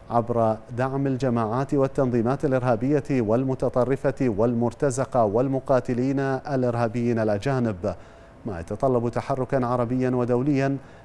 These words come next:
لمواجهة هذه الأنشطة الخبيثة والتصدي لها على كافة الأصعدة وبمختلف الوسائل.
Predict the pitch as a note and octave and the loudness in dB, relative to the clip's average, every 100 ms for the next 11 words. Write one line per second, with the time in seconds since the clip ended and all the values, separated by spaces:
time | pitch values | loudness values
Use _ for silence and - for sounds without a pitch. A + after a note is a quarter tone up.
0 | - E2+ D2+ D#2+ F#2+ B2+ C3+ C3 A#2 B2 | -14 -10 -6 -6 -4 -2 -2 0 0 0
1 | C3 B2+ A#2+ A#2 - D3 C3 C#3+ A#2 A#2+ | 0 2 2 0 -2 -2 0 0 0 0
2 | A2+ C3 C3 B2 B2+ G2+ A2+ - B2+ C3 | 0 0 0 0 2 2 2 2 0 0
3 | B2 B2 B2+ B2 A2+ A#2+ A2+ - C#3+ - | 2 2 2 0 2 4 2 2 -2 0
4 | B2 B2+ A#2+ A#2+ B2 G#2+ A#2+ A2 - B2+ | -2 0 0 2 0 0 -2 -2 0 2
5 | D3+ D3 D#3+ D#3 F3+ C#3 B2+ B2+ A#2 - | 2 2 2 2 4 6 6 4 0 0
6 | A#2 G2+ G#2+ G2+ - F#2 - E2+ | -2 -2 -2 -4 -4 -8 -8 -10